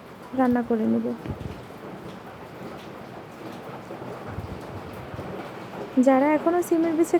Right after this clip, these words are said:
খান নাই, তারা এটা অবশ্যই ট্রাই করবেন, দেখবেন আপনাদের কাছেও ভালো লাগবে।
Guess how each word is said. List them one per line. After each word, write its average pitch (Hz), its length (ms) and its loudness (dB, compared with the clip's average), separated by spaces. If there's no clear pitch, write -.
খান 311 140 6
নাই, 330 100 4
তারা 277 180 6
এটা 285 120 4
অবশ্যই 269 480 4
ট্রাই 330 180 6
করবেন, 349 260 6
দেখবেন 285 260 6
আপনাদের 269 380 6
কাছেও 294 260 4
ভালো 247 240 10
লাগবে। 240 260 2